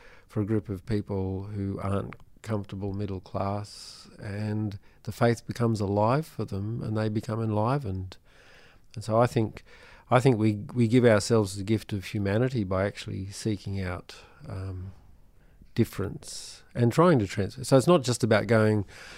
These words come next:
to a, a homeless um,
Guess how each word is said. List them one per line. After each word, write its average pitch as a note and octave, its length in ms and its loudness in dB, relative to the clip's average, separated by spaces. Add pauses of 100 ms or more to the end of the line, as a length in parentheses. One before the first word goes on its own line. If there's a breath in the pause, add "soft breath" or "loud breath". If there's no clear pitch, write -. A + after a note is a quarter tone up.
(180 loud breath)
to A2+ 240 6
a, G2+ 500 4
a F#2+ 260 0
homeless G#2+ 720 0 (640 loud breath)
um, G2+ 520 -4